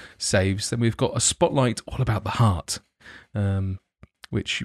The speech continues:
read into that as much as you want to until we get there. We've also got the, the unveiling of the winner and all of the answers for last week's quiz, which, looking at some of the responses, um,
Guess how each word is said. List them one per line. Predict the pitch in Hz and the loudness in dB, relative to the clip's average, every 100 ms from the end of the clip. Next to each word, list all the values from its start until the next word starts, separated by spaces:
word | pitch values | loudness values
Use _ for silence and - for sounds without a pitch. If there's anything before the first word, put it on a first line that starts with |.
| 127 | 6
read | 131 127 | 8 8
into | 113 | 4
that | 113 113 | 4 2
as | |
much | 117 120 | 4 2
as | 107 | 2
you | 107 101 | 2 2
want | 107 101 | 0 -2
to | - 101 110 | -2 -2 0
until | 107 95 | 0 0
we | 98 | 2
get | 92 | 2
there. | 92 98 - - - - - | 2 0 0 -12 -20 -16 -6
We've | 180 | -4
also | 208 - 110 | -2 -2 -2
got | 107 - | -2 -6
the, | - 104 107 - _ _ _ - | -2 0 0 -4 _ _ _ 4
the | 143 | 6
unveiling | 156 165 160 139 143 | 8 8 8 8 6
of | 165 127 | 4 6
the | 135 | 8
winner | 151 123 113 | 10 8 8
and | 117 117 | 6 6
all | 117 110 | 4 2
of | 107 | 4
the | 110 | 6
answers | 123 131 127 - 92 87 - | 8 8 6 0 0 0 -4
for | - 113 101 101 - _ | 0 2 4 2 -6 _
last | 123 131 139 - - | 4 8 8 6 2
week's | 98 - - | 2 2 -6
quiz, | - 98 90 - - _ | 0 0 0 -4 -6 _
which, | 127 110 - - - _ _ - | -4 -2 -2 -4 -8 _ _ 0
looking | 160 - 147 | 2 4 2
at | 131 - | 2 0
some | 117 156 | 2 4
of | 135 | 6
the | |
responses, | 131 131 - 139 117 - 113 139 - | 6 4 6 4 4 2 2 2 0
um, | 147 147 | 0 0